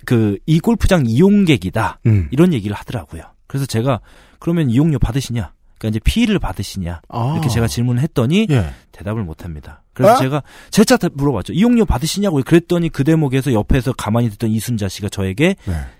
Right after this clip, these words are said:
Speaker 1: 쌍욕을 하기 시작을 했습니다. 그래서 잘 아시잖아요. 이순자 씨가 아주 돈에 아주 대단히 민감하다는 사실을 저는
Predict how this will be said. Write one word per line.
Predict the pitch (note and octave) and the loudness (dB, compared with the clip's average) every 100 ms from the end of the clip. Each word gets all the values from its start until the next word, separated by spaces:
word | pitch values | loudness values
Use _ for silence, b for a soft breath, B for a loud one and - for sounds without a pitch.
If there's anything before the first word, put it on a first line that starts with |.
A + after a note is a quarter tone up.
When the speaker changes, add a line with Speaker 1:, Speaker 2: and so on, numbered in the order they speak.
| B B B | B B B
Speaker 1:
쌍욕을 | - - D3 A3+ B3+ F#3+ | -14 -6 0 2 4 2
하기 | G#2+ G2+ | 0 -4
시작을 | - F2+ | -8 -10
했습니다. | G2 - C#2 C2+ - _ B B B B B | -10 -12 -14 -16 -20 _ B B B B B
그래서 | - A#2+ F#3+ F#2+ b b | -2 2 2 0 b b
잘 | - G#3 | -2 0
아시잖아요. | B2+ A#2+ - C3 B2 | 2 0 2 2 4
이순자 | A2+ C3 E3 D3+ | 2 2 0 0
씨가 | C3+ C#3 A#2+ | -2 0 0
아주 | A#2 | 0
돈에 | A#2 - C#3+ F3 | 0 2 4 4
아주 | C#3 F#2+ G2+ F#3 A3 C3+ G#2+ | 2 -2 -2 2 4 4 2
대단히 | G2+ B2+ | 0 0
민감하다는 | G#2+ G#2+ A#2+ A#2 A2 G#2 | 2 2 2 0 0 -2
사실을 | G2+ - C3+ | -4 -6 -6
저는 | - G#2+ C3+ | -2 0 0